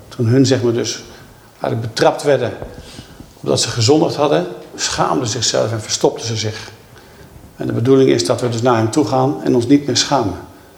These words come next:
Maar dat we dus gewoon naar hem toe gaan. Psalm negenenzestig, vers acht. "Want ter wille van u draag ik smaad. Schande heeft mijn gezicht bedekt." Psalm negenenzestig is een soort boetepsalm. Je zit echt in de put,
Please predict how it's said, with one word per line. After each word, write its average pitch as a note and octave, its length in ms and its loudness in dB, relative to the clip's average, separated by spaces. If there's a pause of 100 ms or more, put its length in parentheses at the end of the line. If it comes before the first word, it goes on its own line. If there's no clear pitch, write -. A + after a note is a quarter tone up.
(540)
Maar B2+ 120 -6
dat A#2+ 180 -2
we B2+ 80 -4
dus A#2 200 -2
gewoon A#2 420 0 (960)
naar A#2+ 180 0
hem A2+ 140 2
toe C#3+ 140 0
gaan. G#2+ 260 -6 (1300)
Psalm C#3 240 2
negenenzestig, D#3 600 2
vers C3+ 180 0
acht. - 360 -2
"Want D3 160 0
ter C#3 140 2
wille E3+ 220 2
van D3+ 280 -2
u G#3 120 2
draag D3+ 300 2
ik C3+ 100 -4
smaad. E3 440 0
Schande F3+ 440 2
heeft C3 240 0
mijn A#2+ 140 2
gezicht D3+ 420 -2
bedekt." B2 560 0 (1400)
Psalm B2 240 0
negenenzestig C3+ 600 2
is C3 140 0
een B2 100 2
soort A#2 260 2
boetepsalm. D#3 760 0 (380)
Je C#3+ 60 -20
zit B2 160 -12
echt - 180 -6
in C3+ 100 2
de A#2 80 0
put, E3 420 -2